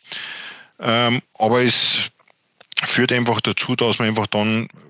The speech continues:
viel, viel mehr Mulchmaterial auf dem Damm oben drauf haben, aber auch ringsum in den ersten drei, vier Zentimetern. Und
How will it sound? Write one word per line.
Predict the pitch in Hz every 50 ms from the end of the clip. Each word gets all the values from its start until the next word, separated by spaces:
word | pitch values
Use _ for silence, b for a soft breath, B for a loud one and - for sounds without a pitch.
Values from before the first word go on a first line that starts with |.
| _ _ -
viel, | - - - 113 113 117
viel | - - 120 113
mehr | 113 113 107 101 107 110 110 -
Mulchmaterial | - 104 110 - - 123 113 107 - - - 104 101 101 -
auf | - - 101 -
dem | 110 98
Damm | - 101 101 104 -
oben | - 107 101
drauf | 95 - 87 117 123 -
haben, | 147 143 147 147 _ _ -
aber | - 107 113 110 - 113
auch | 113 - - - - - _ _ _ _ - - 120
ringsum | 120 123 131 - - - - 135 131 135 131 -
in | - 120 113
den | 117 107
ersten | 87 101 110 110 - - 110
drei, | - 104 101 101
vier | 113 104
Zentimetern. | - - 104 104 - - 92 90 82 - - 90 87 87
Und | - 95 95 90 -